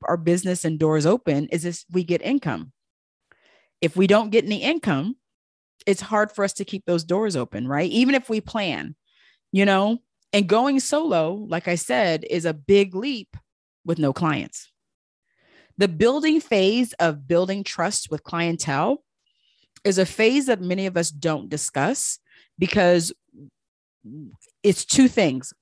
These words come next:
When, in the beginning, when you don't have clientele, people don't wanna talk about building clientele. We don't, we don't talk about it. It's hard. So why would we, you know, dwell on it?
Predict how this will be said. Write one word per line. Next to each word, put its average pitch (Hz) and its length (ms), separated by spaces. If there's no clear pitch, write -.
When, 202 160
in 240 140
the 240 60
beginning, 247 560
when 220 160
you 202 140
don't 214 240
have 214 200
clientele, 254 800
people 285 200
don't 254 160
wanna 254 180
talk 254 260
about 202 440
building 165 360
clientele. 160 560
We 202 140
don't, 233 140
we 226 80
don't 233 120
talk 277 180
about 165 180
it. 113 40
It's 156 100
hard. 277 360
So 214 180
why 214 200
would 202 140
we, 202 320
you 208 100
know, 156 160
dwell 175 280
on - 120
it? - 80